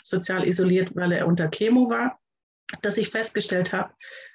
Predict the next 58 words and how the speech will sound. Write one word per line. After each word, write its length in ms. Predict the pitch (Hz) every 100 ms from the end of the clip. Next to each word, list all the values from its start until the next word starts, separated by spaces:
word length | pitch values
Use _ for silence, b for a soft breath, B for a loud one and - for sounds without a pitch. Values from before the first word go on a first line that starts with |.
| B
um 160 | - 254
auch 180 | - 208
das 200 | 196 -
aufzuarbeiten 640 | 202 - - 180 180 175
mit 120 | 180
meinem 160 | 175 175
ältesten 480 | 180 220 254 - 220
Sohn, 260 | 226 233 -
was 380 | 170 240 - 180
war 200 | 196 196
das 140 | 190
damals, 380 | 180 180 175 175
was 120 | 180
uns 160 | 180 175
in 80 |
Straucheln 480 | 175 - 185 196 190
gebracht 400 | 175 175 170 170
hat, 140 | 165 165
was 140 | 180
hier 100 | 185
die 80 | 180
Stimmung 360 | 175 202 196 185
zum 160 | 175
Kippen 280 | 175 233 196
gebracht 420 | 185 180 175 175
hat, 120 | 170 175 B B
wo 160 | 190 208
meine 200 | 208 202
Erwartungen 640 | - 185 214 240 233 202
so 160 | 175 175
hoch 240 | 180 180
waren 160 | 180 185
und 120 | 190
was 160 | 202 -
eben 180 | 208 208
nicht 180 | 214
gut 160 | - 226
lief. 380 | 220 220 175 - _ b b _
Und 160 | 202 190
dann 320 | 196 196 - -
habe 200 | 208 202
ich 80 | -
das 220 | 202 -
runtergebrochen. 640 | 240 254 233 - 220 220
Ich 100 | 185
nenne 160 | 190 190
sie 80 | 185
bei 140 | 180
mir 200 | 180 180
eben 180 | 185 175
in 80 | 175
meinem 180 | 170
Konzept 400 | 170 175 175 160
Basisbereiche. 840 | - 180 - 269 247 240 247 254 233
Das 160 | 208
ist 100 | 185
eine 180 | 190 175
Ordnung, 540 | 185 180 180 247 285